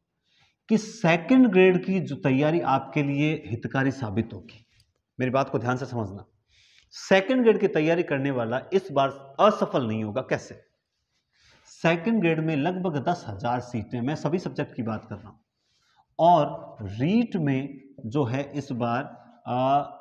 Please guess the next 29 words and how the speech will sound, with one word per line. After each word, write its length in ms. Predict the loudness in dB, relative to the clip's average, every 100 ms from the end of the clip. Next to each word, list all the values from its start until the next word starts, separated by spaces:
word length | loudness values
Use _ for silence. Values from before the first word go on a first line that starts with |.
| -12
लगभग 500 | -4 -2 -2 -6 -8 -4
मतलब 300 | -4 -4 -4
तीस 180 | -4 2
हजार 160 | 2
तो 120 | 2
मान 240 | 0 0 -2
के 120 | -4
चल 160 | -4 -2
रहे 120 | -2
हैं 80 | 0
और 60 |
हो 80 | -2
सकता 240 | -2 -2
है 60 | -2
आगे 120 | 0
भी 100 | -2
बढ़ 140 | -4 -10
जाए। 180 | -14 -20 _ _ _ _ _ _ _ _ _ _ _ _ _ _ _ -20 _ 0
आपको 400 | 4 4 4 2
पता 280 | 4 4 4
है 80 | 2
कि 180 | 0
रीट 420 | 0 2 2 4 2
में 220 | 0 -2
इस 200 | -4 -4
बार 280 | -2 -2 -4
दो 280 | 0 4
पेपर 360 | 4 2 -2 -6
होंगे, 360 | -6 -16 -20